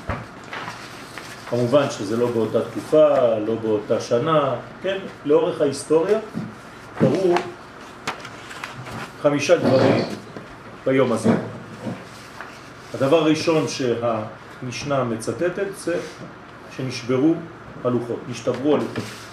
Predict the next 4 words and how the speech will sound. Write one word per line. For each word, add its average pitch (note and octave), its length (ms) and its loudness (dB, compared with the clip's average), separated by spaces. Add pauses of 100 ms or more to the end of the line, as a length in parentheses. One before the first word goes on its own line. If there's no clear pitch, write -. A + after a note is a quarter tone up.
(3750)
הדבר C#3 340 6
השני, C#3+ 540 0
בוטל C3 420 4
התמיד, G#2+ 400 -4